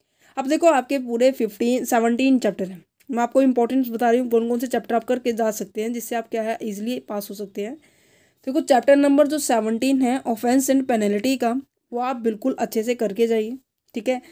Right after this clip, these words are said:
पेमेंट of tax है जिसके अंदर टीडीएस, टीसीएस और ई वे बिल आता है, सिक्सटीन चैप्टर है, ठीक है।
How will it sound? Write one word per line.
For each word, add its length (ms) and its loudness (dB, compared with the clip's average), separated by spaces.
पेमेंट 380 0
of 180 0
tax 360 -2
है 220 8
जिसके 300 0
अंदर 140 6
टीडीएस, 560 2
टीसीएस 500 2
और 200 2
ई 200 4
वे 140 4
बिल 240 0
आता 240 2
है, 160 2
सिक्सटीन 440 0
चैप्टर 320 0
है, 160 -6
ठीक 380 -10
है। 100 -2